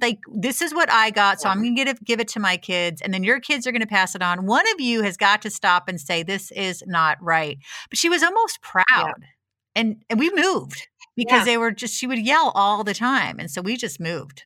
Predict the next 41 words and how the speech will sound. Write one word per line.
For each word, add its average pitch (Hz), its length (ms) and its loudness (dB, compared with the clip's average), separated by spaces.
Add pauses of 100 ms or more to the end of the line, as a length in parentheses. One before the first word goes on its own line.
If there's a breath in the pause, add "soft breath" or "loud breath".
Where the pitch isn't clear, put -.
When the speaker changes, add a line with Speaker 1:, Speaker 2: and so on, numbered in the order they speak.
(120)
Speaker 2:
Well, 240 160 0
it's 233 160 -12
amazing, 226 560 -2
right? 214 320 2
What 214 320 -2
one 220 340 0
toxic 220 540 -2
person 196 380 -4
can 185 200 -10
do, 196 220 -2
it - 240 -4
can 214 160 -8
impact, 190 720 -2 (2000 loud breath)
d-, 233 80 2
it 220 100 -8
can 220 140 -6
destroy 233 360 -2
the 208 100 0
lives 196 360 2
of 175 100 -4
so 175 260 0
many. 175 340 0
I - 40 -4
mean, 170 160 -6
Hitler's 180 420 -2
obviously 170 380 -4
an 156 60 -8
extreme 180 400 -6
example, 165 460 -4
but - 180 -8
your 190 160 0
neighbor 185 580 -2 (300 loud breath)
was 220 180 0
so 190 160 2
toxic - 500 0
that - 120 -8
you 196 100 -6
had 170 220 0
to 170 60 -6
move, 190 420 -4 (600 soft breath)
right? 185 260 2